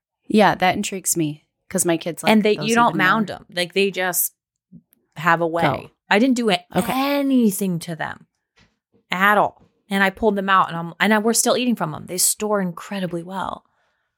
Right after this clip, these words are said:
Speaker 2: So
Speaker 1: wonderful. Is it too late to get slips? Or
Speaker 2: No,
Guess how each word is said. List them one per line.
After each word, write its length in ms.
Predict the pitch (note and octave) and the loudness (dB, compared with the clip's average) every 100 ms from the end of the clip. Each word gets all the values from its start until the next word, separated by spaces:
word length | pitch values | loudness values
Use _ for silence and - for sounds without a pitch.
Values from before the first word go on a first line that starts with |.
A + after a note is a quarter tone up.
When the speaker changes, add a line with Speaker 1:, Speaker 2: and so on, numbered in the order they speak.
| _ | _
Speaker 2:
So 240 | - F#3 F#3 | -2 2 4
Speaker 1:
wonderful. 520 | G3+ G3+ G3+ G3 F#3 _ _ _ _ _ _ - | 4 2 0 -2 -6 _ _ _ _ _ _ 0
Is 60 | |
it 100 | A3 | 0
too 120 | - F#3+ | 2 2
late 160 | E3 - | 2 0
to 80 | |
get 140 | F#3+ - | -6 -4
slips? 460 | - A#3 - - - _ | 0 0 -2 -10 -12 _
Or 80 | - | 0
Speaker 2:
No, 180 | F#3+ | 0